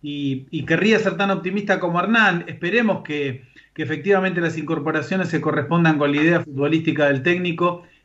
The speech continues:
y no tanto con los intereses que puedan tener que ver con los representantes intermediarios y esa, eh,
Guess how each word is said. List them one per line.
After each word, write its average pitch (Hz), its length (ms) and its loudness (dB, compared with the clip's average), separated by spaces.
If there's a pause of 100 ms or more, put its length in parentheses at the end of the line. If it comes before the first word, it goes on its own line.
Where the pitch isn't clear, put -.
y 139 120 -2
no 160 220 -2
tanto 180 640 0
con 151 200 -4
los 147 160 -4
intereses 165 460 2
que 139 100 -2
puedan 160 340 2
tener 151 320 -2
que 156 140 0
ver 165 500 2
con 151 220 -4
los 147 120 -2
representantes 147 800 -2
intermediarios 151 960 2 (220)
y 165 140 -2
esa, 151 640 0 (200)
eh, 147 420 -4